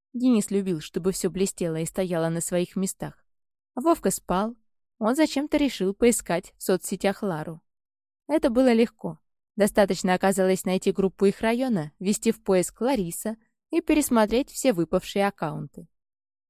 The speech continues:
Страница у соседки была открыта, но никаких особенных сведений все равно не содержала. Даже фотография была одна, на аватарке, и та десятилетней давности.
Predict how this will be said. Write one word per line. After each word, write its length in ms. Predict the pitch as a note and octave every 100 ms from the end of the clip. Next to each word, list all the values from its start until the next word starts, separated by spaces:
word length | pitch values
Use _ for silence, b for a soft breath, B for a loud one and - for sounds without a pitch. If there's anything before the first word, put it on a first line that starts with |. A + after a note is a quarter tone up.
| _ _
Страница 600 | - A3+ G3+ F3 - F3
у 40 |
соседки 560 | F3 B3 - E3+ - -
была 240 | F#3 G#3
открыта, 680 | - B3+ - F3 D3+ - F3 _ _ -
но 160 | A3
никаких 480 | A3+ G#3+ G#3 G#3+ A3+
особенных 520 | G#3+ - G3 G3+ G3+
сведений 520 | - F#3+ F3+ F#3 G3+
все 200 | A#3+ -
равно 260 | A3 E3 E3
не 140 | E3
содержала. 640 | F3 F#3 F#3+ E3+ D3+ C#3+ D#3+ _ _ _ _
Даже 240 | B3+ B3+
фотография 600 | C4 D4+ D4 B3 E3 D#3+ D#3
была 260 | F3 F#3
одна, 300 | G3+ G3 C#3+ D#3
на 140 | F3
аватарке, 640 | F#3+ A#3+ F3+ D3 - - _ _ _ _
и 120 | A#3
та 220 | A3 F3 A3
десятилетней 680 | C#4 - A3 E3+ D#3+ G#3 G#3
давности. 600 | E3 D3 D3 - -